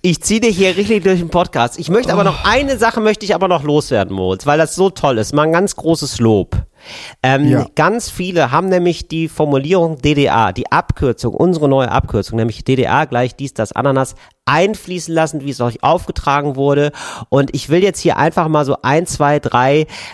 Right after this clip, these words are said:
Speaker 1: äh, Sachen vorlesen beziehungsweise erwähnen,
Speaker 2: Ja,
Speaker 1: die es
Speaker 2: bitte.
Speaker 1: wirklich verdient haben, erwähnt zu werden. Also da hat uns jetzt hier beispielsweise,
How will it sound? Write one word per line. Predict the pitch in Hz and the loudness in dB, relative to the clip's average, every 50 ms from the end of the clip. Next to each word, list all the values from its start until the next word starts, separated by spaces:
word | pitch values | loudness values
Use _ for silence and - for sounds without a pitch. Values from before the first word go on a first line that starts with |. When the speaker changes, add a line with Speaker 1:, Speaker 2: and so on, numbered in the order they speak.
| - - | -4 0
Speaker 1:
äh, | 127 131 117 | 0 2 2
Sachen | - 143 147 - 170 147 | 2 0 0 0 -2 -4
vorlesen | 120 - - - 151 165 180 180 175 175 170 165 156 156 147 | -4 -2 0 2 2 4 4 4 4 2 2 2 2 0 -2
beziehungsweise | 143 - - - 151 151 151 143 - - 127 127 127 120 - - | -2 -2 -2 0 0 0 0 -2 -4 -2 0 0 2 2 0 0
erwähnen, | - 110 98 95 113 117 131 151 160 160 160 165 170 160 | 0 0 0 2 2 2 4 4 4 2 2 0 0 -2
Speaker 2:
Ja, | 131 131 131 123 113 | 0 0 2 2 2
Speaker 1:
die | 131 127 | 2 2
es | 104 | 2
Speaker 2:
bitte. | 110 117 147 | 2 0 0
Speaker 1:
wirklich | - - 156 - | 0 -2 -4 -4
verdient | - 131 117 104 123 147 156 - - | -2 -2 -2 -2 -4 -6 -6 -4 -2
haben, | 127 127 127 127 - | -2 0 0 -2 -2
erwähnt | - - 95 95 101 110 117 117 | -2 0 0 2 2 2 0 0
zu | - - 101 85 | -4 -6 -4 -2
werden. | 85 82 87 90 - - - | 0 0 0 0 0 -2 -4
Also | - - 113 123 135 135 127 | -2 0 0 2 2 2 2
da | - 110 107 | 0 0 0
hat | 123 165 - | 0 0 -2
uns | - 151 147 - | -2 -6 -4 -2
jetzt | - 135 127 - | -2 -4 -4 -2
hier | - 156 147 | -2 -2 0
beispielsweise, | - 123 120 190 - - - 151 - - - 113 113 123 127 135 143 147 | 2 2 2 2 0 -2 -4 -6 -4 -2 0 2 2 2 2 2 0 0